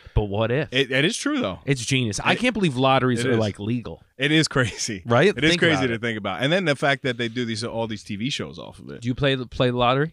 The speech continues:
Speaker 2: Uh, only once in a blue, like, when
Speaker 1: I
Speaker 2: it's huge.
Speaker 1: never pay the lottery.
Speaker 2: When it's humongous,
Speaker 1: Never.
Speaker 2: I, I feel like I would be that guy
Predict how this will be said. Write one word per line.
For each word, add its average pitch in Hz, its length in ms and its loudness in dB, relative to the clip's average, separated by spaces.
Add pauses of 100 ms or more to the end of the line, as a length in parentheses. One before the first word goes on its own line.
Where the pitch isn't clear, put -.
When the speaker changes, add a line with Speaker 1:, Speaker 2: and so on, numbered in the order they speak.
Speaker 2:
Uh, 139 360 2
only 147 180 2
once 120 240 -2
in 104 60 -4
a - 20 -4
blue, 90 240 -6
like, 92 140 -6
when 120 100 0
Speaker 1:
I 117 40 2
Speaker 2:
it's 113 100 -4
huge. 110 500 -6
Speaker 1:
never 104 260 4
pay 98 160 0
the 90 80 -2
lottery. 90 200 -4
Speaker 2:
When 131 80 2
it's - 220 -2 (120)
humongous, 139 760 0
Speaker 1:
Never. - 200 -4
Speaker 2:
I, 120 220 2 (180)
I 131 160 2
feel 151 160 -2
like 127 180 0
I 123 100 2
would 127 140 -4
be 117 120 -4
that 107 280 -4
guy 87 440 -8